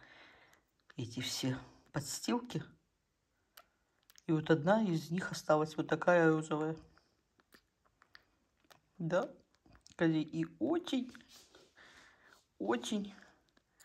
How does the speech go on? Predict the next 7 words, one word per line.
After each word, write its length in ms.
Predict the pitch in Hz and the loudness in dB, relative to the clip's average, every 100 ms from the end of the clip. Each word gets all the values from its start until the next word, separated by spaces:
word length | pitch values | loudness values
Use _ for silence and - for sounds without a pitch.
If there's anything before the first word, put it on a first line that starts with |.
| - _ - | -20 _ -4
пригодилась 920 | 185 170 190 180 185 202 202 - - - _ _ _ _ _ _ _ _ _ _ _ _ _ _ - | -4 2 2 2 -2 -2 -4 -6 -14 -20 _ _ _ _ _ _ _ _ _ _ _ _ _ _ -20
Степашке. 1080 | - - - 220 220 - - 180 - - 139 - _ - | -20 -14 -8 -4 -6 -2 6 6 6 -4 -6 -8 _ 4
Вот 240 | 339 - | 6 6
как 320 | 220 180 131 | 4 2 0
мы. 180 | 156 151 - _ _ - | -4 -4 -10 _ _ 2
Вот 280 | 254 214 | 2 2
он. 120 | 175 | -4